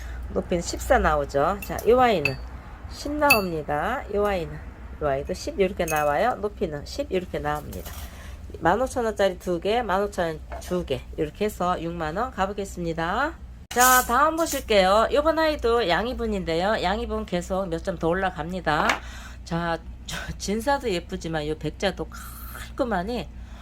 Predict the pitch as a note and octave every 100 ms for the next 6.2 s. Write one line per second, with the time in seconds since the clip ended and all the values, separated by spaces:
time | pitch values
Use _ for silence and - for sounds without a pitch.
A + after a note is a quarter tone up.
0 | - - B2 D#3 D3+ - - C#3 D#3+ F#3
1 | E3 D3+ - - - - - - C4 C#4
2 | C#4+ - D#3 D3 C#3+ F3+ - - - A3+
3 | G#3+ G3 G3 C#4 C4+ A#3+ F#3 F3+ F3 C#4+
4 | D4 D#4+ A3+ F3+ F3 E3 D#3+ D3+ D3 E3
5 | D#3+ - - - - - D3+ - F#3 F3+
6 | A3+ F#3+